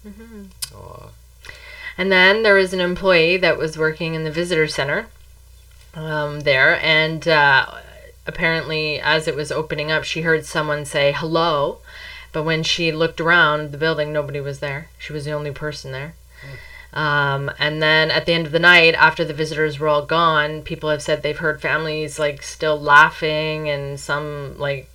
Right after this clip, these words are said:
Speaker 1: I guess, displaying artwork or something on the wall. Yeah.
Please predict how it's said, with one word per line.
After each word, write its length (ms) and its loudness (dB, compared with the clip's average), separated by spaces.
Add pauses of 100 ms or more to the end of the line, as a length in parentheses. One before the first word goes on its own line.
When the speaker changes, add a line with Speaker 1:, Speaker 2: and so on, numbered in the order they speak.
(580)
Speaker 1:
I 80 -8
guess, 300 -6 (800)
displaying 540 -4
artwork 560 -2
or 120 -10
something 460 -8
on 100 -6
the 100 -4
wall. 440 -6 (160)
Yeah. 240 -14